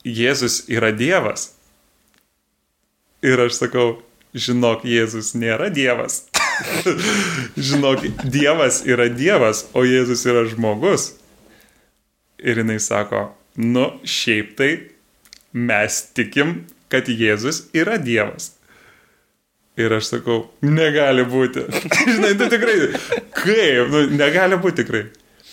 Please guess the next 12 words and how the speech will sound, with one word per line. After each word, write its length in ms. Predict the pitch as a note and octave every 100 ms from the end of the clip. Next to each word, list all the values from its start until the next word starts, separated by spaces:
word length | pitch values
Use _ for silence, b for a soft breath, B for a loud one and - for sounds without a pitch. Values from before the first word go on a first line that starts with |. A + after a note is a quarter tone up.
| B B B B _
Ir 60 | -
jinai 100 | A#2+
sako, 380 | A2 A2+ A#2 A2+
„Nu, 160 | C#3+ D#3
tu 80 | F3
pagalvok, 520 | F3+ F#3 F3+ C3+ A2
kas 220 | F#3+ G3+
bažnyčioj 500 | D3+ D3 D#3 F3 C#3+ C3
centre 360 | C#3+ C#3 D3
yra?“ 300 | C3 G#2+ G#2 - - _ _ _ _ _ _
Nu, 200 | - G2+
kryžius. 760 | G2+ A2+ G2 G2+ G2+ B2+ C#3